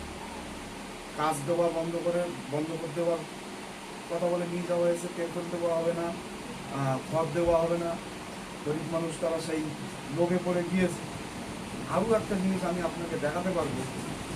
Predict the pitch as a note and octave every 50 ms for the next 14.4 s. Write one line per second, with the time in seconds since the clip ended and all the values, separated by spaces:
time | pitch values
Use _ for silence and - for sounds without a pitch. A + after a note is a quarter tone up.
0 | - - - - - - - - - - - - - - - - - - - -
1 | - - F3 E3+ - - - G#3+ G#3 G#3 G3+ G3+ G#3 G3+ G#3 G#3 G#3+ G#3+ G#3+ -
2 | - - - - - G3+ G3+ G3 - - G3+ G3 G3 G3+ G3+ G3+ G3+ G3 F#3 -
3 | - - - - F#3+ F#3+ F3 F3 - - - - F#3 F#3+ G#3 G#3+ G#3 G#3+ A3 G#3
4 | F3+ E3 C#3 A#2+ - - - - F#3 F3+ F3+ F3 E3+ - - - F#3+ F#3+ F#3+ F#3+
5 | F#3 F3 D#3 D#3 D#3+ F3+ G#3 A3 G3 - E3 E3+ - G#3+ G3+ F3+ F#3 F3+ E3 D3+
6 | C#3+ C3+ C3+ C3+ B2+ B2 C3 D#3 G3 A3+ - - - - - - - - - -
7 | - - - - - - D3+ D#3 - - - C3+ D3 D3 C3 C3 C3 C#3+ E3 E3+
8 | E3+ - G3+ G#3 A3+ A3+ G3 D3 C#3+ C#3+ D3 C#3+ D3 C#3+ C3+ C3 G#2+ G2 - -
9 | - - - - - - - - - - - - - - - - - - - -
10 | - - C#3+ D#3 D#3+ D#3 D#3+ D#3 D3 C#3 - - D3+ D#3 E3 E3+ E3+ - - G3+
11 | G3+ G#3 G#3+ A3 G#3+ - - - - - - - - - - D3+ - - - F3+
12 | F#3 G3+ G3+ F#3+ F#3 F3 E3+ E3 D#3+ D3+ D3 D3+ C#3 B2+ C#3+ D3+ D3 D#3 D#3 D#3+
13 | D3 - C#3 C#3+ C#3+ F3+ F#3 G#3+ A#3 - - - - - - - - - - -
14 | - - C3 C3+ D3+ D#3 D#3 D3+